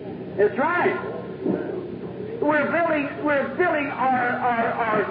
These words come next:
things upon our, our denomination. Don't associate with them over there. Don't have this over here. We're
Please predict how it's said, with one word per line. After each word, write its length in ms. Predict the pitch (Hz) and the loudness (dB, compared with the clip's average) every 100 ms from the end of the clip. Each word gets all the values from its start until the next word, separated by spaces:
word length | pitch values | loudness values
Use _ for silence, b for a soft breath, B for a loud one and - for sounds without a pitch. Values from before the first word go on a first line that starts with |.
| - - - | -4 -10 2
things 300 | 330 349 262 | 4 4 2
upon 480 | 269 285 294 - - - - - | 4 4 2 0 -6 -10 -10 -8
our, 320 | - - 262 240 240 - | -6 2 2 2 -2 0
our 220 | 285 349 339 | 2 2 2
denomination. 960 | 320 330 311 320 339 233 214 170 - - | 2 2 4 4 2 2 2 0 -6 2
Don't 240 | 330 311 - - | 4 4 -2 -4
associate 560 | 247 311 339 240 254 - | -2 2 2 4 2 4
with 80 | 208 | 4
them 240 | 254 247 | 4 4
over 160 | 233 220 | 4 6
there. 400 | 220 196 - - | 4 2 -2 -2
Don't 180 | 320 330 | 2 4
have 220 | 294 294 | 4 2
this 200 | 285 254 277 | 2 2 2
over 120 | 240 | 4
here. 360 | 247 240 - - | 4 2 0 0
We're 220 | 311 359 | 2 4